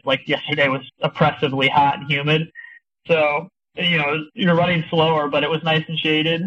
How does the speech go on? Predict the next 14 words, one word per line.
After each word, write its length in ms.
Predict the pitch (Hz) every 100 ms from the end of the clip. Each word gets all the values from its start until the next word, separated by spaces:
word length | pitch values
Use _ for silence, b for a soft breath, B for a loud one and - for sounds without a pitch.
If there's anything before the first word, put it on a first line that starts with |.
| 208 -
Um, 340 | 160 147 147 -
so 80 |
that 180 | 156 151
helped 320 | 147 147 156 _ _ _ _
a 100 | 156
lot. 380 | 151 147 156 170
And 180 | 160 151 -
so, 300 | 147 143 151 B B B -
um, 420 | 147 135 139 160 _ _
they're, 320 | 175 202 214
you 220 | 185 185 190
know, 100 | 175
they 140 | 208
want 260 | 233 220